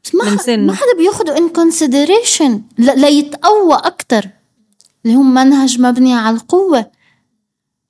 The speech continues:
Speaker 1: أوكي. وبيضلوا مثلًا stuck بنقطة معينة. آه، بس ما هو ما بيعمل تهجئة، هو بيعرفهم،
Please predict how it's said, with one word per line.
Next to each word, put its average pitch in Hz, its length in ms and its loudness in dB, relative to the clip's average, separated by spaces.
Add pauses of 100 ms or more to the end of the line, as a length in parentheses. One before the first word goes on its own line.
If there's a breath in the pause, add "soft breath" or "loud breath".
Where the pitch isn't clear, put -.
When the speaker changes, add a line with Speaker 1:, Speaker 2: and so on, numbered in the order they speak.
(220)
Speaker 1:
أوكي. - 180 -12 (100)
وبيضلوا 370 560 2
مثلًا 349 320 -2
stuck 403 460 -6
بنقطة 302 380 -2
معينة. 233 420 -2 (100)
آه، 269 60 0
بس 233 180 -4
ما 226 80 0
هو 240 40 0
ما 262 140 0
بيعمل 233 520 -2
تهجئة، 220 460 -6
هو 202 80 -4
بيعرفهم، 214 920 -4